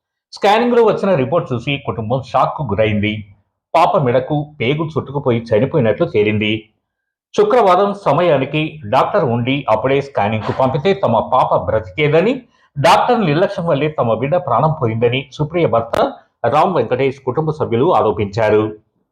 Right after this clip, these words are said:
జీవం లేని నవజాత శిశువును చూసి బోరున విలపించారు. ఏసీఎంఓ కార్యాలయం ముందు బైఠాయించి తమకు న్యాయం చేయాలని నిర్లక్ష్యంగా వ్యవహరిస్తూ పేషెంట్ల ప్రాణాలతో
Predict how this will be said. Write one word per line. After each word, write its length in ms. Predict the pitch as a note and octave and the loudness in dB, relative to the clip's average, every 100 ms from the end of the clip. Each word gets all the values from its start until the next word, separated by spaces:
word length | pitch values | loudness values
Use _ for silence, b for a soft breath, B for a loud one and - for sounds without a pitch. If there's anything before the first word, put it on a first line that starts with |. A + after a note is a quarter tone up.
| _ | _
జీవం 460 | A2 G2 E3+ E3+ D#3 | -8 0 0 2 0
లేని 380 | C3 B2+ C#3+ C#3+ | 0 0 -2 -2
నవజాత 520 | G#2 B2 D#3 F3 E3 | -2 0 2 0 0
శిశువును 500 | E3+ - A2+ C3+ B2+ | -4 -4 -8 -2 -2
చూసి 600 | B2+ A#2+ A2+ G3 A#3 B3+ b b - | -2 -4 -2 0 -2 -2 b b -4
బోరున 380 | G2+ D#3 E3+ F3+ | 0 2 2 2
విలపించారు. 840 | G#2 G#2+ G#2+ F#2+ A2 G#2+ G#2 G#2+ - - _ _ _ - | 2 0 -2 0 2 2 2 -2 -12 -20 _ _ _ 0
ఏసీఎంఓ 540 | G#3+ A3 A3 E3+ F#3 | 0 2 0 2 0
కార్యాలయం 420 | F3 C3+ D#3 D3+ | 2 2 2 2
ముందు 180 | C#3+ D3+ | 0 -2
బైఠాయించి 580 | A#2+ A2+ A#2 B2 A2+ D3+ | -2 -2 0 -2 -2 -6
తమకు 300 | C#3+ A2 G#2+ | -2 -4 -4
న్యాయం 380 | G2 G2+ D3+ D#3 - | -4 -2 0 -2 0
చేయాలని 460 | C3 C#3 D#3 B3 - b b - | 2 2 0 -2 -6 b b -6
నిర్లక్ష్యంగా 640 | C3+ F#3+ A#3+ - E3+ F3 | -2 2 0 0 -2 0
వ్యవహరిస్తూ 580 | F3+ A#2+ D#3 C3+ - D3+ | 2 2 0 -2 -2 -6
పేషెంట్ల 540 | D3 - D3+ D#3+ D#3 D3 | -4 0 0 0 -2 -2
ప్రాణాలతో 680 | - A2 C#3 C3 A#2 D3+ | 0 2 2 0 0 -2